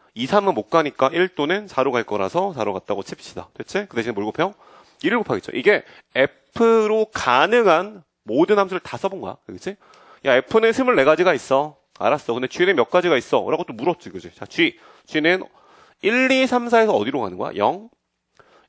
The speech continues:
일로 가는 거지, 그치? 근데 다 영으로 가거나 다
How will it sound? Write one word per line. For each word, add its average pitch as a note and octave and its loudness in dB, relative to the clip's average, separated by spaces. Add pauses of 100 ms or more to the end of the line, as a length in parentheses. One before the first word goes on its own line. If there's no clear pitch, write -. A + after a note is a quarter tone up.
일로 B3 2
가는 C3 2
거지, F#2+ -8
그치? F2+ -10
근데 C#3+ 0 (280)
다 - 2
영으로 D#3+ 2
가거나 B2 2
다 B2 -2